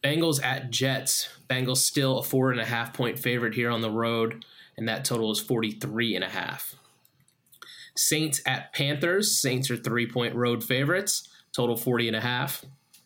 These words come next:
Lions at Vikings. Vikings are seven-point favorites, that total fifty-three and a half.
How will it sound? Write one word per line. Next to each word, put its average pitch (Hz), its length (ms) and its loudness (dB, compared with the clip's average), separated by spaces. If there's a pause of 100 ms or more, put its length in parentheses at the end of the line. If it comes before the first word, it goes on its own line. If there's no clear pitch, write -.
(1200)
Lions 135 440 2
at 127 260 -2
Vikings. 156 840 0
Vikings 123 540 0
are 120 40 -4
seven-point 120 680 0
favorites, 139 480 2
that 107 180 -2
total 110 240 0
fifty-three 113 560 -2
and 165 100 0
a 160 60 0
half. 160 420 -2